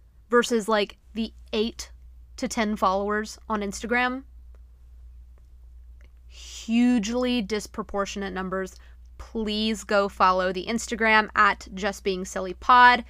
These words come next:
There, I basically just post updates on when I'm posting.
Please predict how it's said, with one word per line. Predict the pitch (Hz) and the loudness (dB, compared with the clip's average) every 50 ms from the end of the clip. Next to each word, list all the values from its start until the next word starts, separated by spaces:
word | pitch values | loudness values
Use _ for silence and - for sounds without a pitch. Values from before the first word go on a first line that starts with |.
| - - - - - - | -18 -20 -20 -20 -20 -14
There, | - 180 214 220 226 233 233 226 226 - | -6 -2 0 4 6 8 8 8 8 6
I | - 208 208 | 6 4 4
basically | 196 - 214 214 - - 233 302 320 | 4 0 -2 -2 -2 -4 -6 -6 -6
just | 302 339 311 - - | -4 -4 -6 -6 -4
post | - 214 208 - - | -4 -4 -4 -4 -4
updates | - 196 190 - 214 214 233 - - - | -4 -4 -4 -2 -4 -4 -4 -4 -6 -6
on | - 190 190 190 180 175 - - - _ _ - | -4 -4 -4 -4 -8 -10 -12 -18 -20 _ _ -6
when | 208 202 196 | -4 -2 -2
I'm | 202 202 208 | -2 -2 -4
posting. | - 208 190 190 - - - 214 214 214 202 208 208 | -4 -4 -4 -4 -4 -4 -2 0 0 0 -2 -4 -8